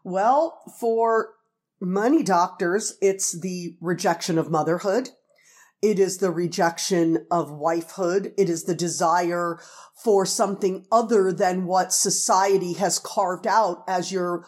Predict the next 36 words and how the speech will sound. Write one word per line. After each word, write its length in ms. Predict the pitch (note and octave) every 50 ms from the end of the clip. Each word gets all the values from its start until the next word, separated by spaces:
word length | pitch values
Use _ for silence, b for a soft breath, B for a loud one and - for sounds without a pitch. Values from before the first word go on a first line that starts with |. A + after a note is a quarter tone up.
| B B _
proper 600 | - - A#3 A#3 F#3+ F#3+ G3 - G#3+ F#3+ - -
and 140 | F#3 F3+ E3+
ex-, 320 | E3+ E3+ - - - _ _ _ _ _ _ _
acceptable 560 | G3 G3 - - A3 F#3 - G3 F3+ F#3+ G3
place 340 | G3 - B3 B3 D#4+ E4 -
in 120 | G3+ F3 E3+
society. 720 | - E3+ E3 - - D#3+ D#3 D#3 D#3 - - - - b b b b b b b b b b b b _ _
And 80 | B3+ C#4+
as 100 | C#4+ C#4+
I 80 | D4+
said, 340 | C4+ - - E4+ D#4+ C4 -
this 200 | - D#4+ D#4 -
has 320 | - F4 D#4+ - - - - -
really 840 | G3 G3 G#3+ A3+ C4 D4+ E4 F4+ F4 E4 D#4 C4 G#3+ F#3 F3 E3 E3
long 680 | D#3+ E3+ G#3+ A#3+ C4 E4 E4+ D#4 C4 G#3 F3+ E3 C#3+ - -
tentacles 760 | - - - F4 D#4+ E4 D#4+ C#4+ A3 - F#3 F3 E3+ E3+ -
that 140 | G#3+ A3+ A3+ A3+
reach 540 | A#3+ C4 C#4 D#4 D#4+ C#4+ G#3+ - - -
right 440 | A3+ G#3+ G3+ A#3 A#3 B3 C4+ C#4 B3+ - _ _ _ _
to 220 | - - B3 A#3 A#3
today, 640 | - A3 G3 F3 G#3+ G#3+ G3+ F3 E3 - D#3+ D#3+ b b b b b b b b b b _
i 220 | G#3 G#3 G3 F#3+ F#3+
e 200 | G3 F#3+ F3+ E3
Britney 360 | D3 E3+ G3 F3+ - F3+ F3
Spears' 400 | E3 - - - E3+ E3+ E3+ -
conservatorship, 920 | - - E3 D#3+ - - B3 B3 F3 F3 D3 D#3+ D#3 - - E3+ D3+ D3+ -
which 160 | F3 - -
I'll 100 | D#3+ E3
talk 300 | - - D#3 D#3 - F#3+
about 220 | D3+ D#3+ D#3+ D3
at 100 | D#3 -
the 180 | - E3+ D3+ D#3+
end 180 | E3 D#3+ D3 D#3
of 140 | D3 -
this 180 | - D#3+ - -
episode. 580 | F3 F3 - F3+ D#3 - - C#3 B2 C#3 C#3+